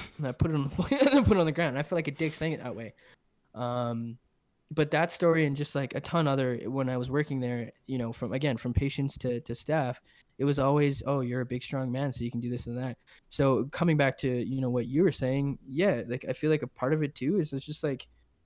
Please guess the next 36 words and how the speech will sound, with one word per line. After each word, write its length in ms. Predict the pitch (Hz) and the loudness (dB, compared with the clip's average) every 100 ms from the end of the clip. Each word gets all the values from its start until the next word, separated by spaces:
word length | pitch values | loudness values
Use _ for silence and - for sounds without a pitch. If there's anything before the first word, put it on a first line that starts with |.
| _ _ - | _ _ -8
there 260 | 147 156 - | 2 2 4
are 280 | 131 151 160 | 2 2 2
everyday 580 | 135 147 143 139 143 143 | -2 -2 -2 -2 0 -2
sort 260 | - 127 | -4 -6
of 220 | 120 113 _ _ _ _ _ _ _ | -6 -10 _ _ _ _ _ _ _
women 220 | 147 147 151 | 0 2 2
out 140 | 143 | 2
there 100 | 151 | 2
that 160 | 147 139 | 2 0
don't 140 | 139 | -2
necessarily 420 | 139 - 151 139 | -4 -4 -2 -2
think 300 | 131 - 170 | -4 -4 -2
about, 280 | 160 135 113 - | -2 -2 -4 -10
you 120 | 147 | -8
know, 280 | 123 113 120 - 123 _ - 123 _ - | -6 -6 -8 -12 -20 _ -18 -20 _ -6
they're 100 | - | 0
not 160 | 143 135 | 2 2
constantly 380 | - 143 151 143 | 0 0 2 0
thinking 320 | 143 139 135 | 0 -2 0
about 200 | 127 113 | 0 0
rights 380 | 110 120 117 - | 0 -2 -2 -2
or 80 | 110 | -2
oppression 400 | - 123 - 117 | 0 0 0 -2
or 20 | |
anything 260 | 113 117 113 | -2 -4 -6
like 160 | 110 | -4
that. 240 | 123 120 110 | -4 -4 -4
They're 80 | |
just, 220 | 113 113 - - 139 | -8 -8 -10 -18 -10
you 140 | 151 120 | -4 -2
know, 80 | 113 | -2
doing 320 | 127 131 120 | 0 0 0
themselves. 500 | 113 110 139 127 113 - - - | -2 0 0 -2 -6 -12 -20 -2
But 120 | 135 - | -2 2
unknowingly, 680 | 151 139 151 175 135 127 | 4 6 6 4 2 -2
they're 300 | 139 131 131 | -4 -4 -4